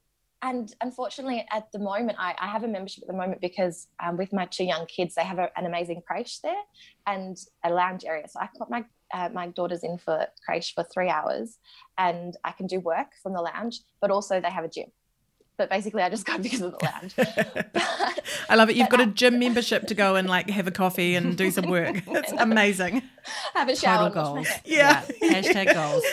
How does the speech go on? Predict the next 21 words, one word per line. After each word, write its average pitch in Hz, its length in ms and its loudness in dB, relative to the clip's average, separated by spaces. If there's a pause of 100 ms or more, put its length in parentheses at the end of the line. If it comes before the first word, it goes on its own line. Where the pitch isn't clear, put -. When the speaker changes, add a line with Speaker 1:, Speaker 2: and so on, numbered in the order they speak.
Speaker 2:
Using 220 340 4
our 180 100 4
shampoo. 196 260 2
Speaker 3:
You 311 180 6
are 262 160 6
a 247 40 4
genius, 247 560 2
actually. 156 440 -6
Speaker 1:
<laughs> - 0 -
Thank - 1120 -6
you. 226 140 -2 (420)
But - 200 0
even 320 340 0
that, 220 240 2
right, 196 240 0
like, 226 180 -6
allowing 208 460 -4
myself 185 560 -6
to - 80 -14
go 185 340 -4
there 151 280 -4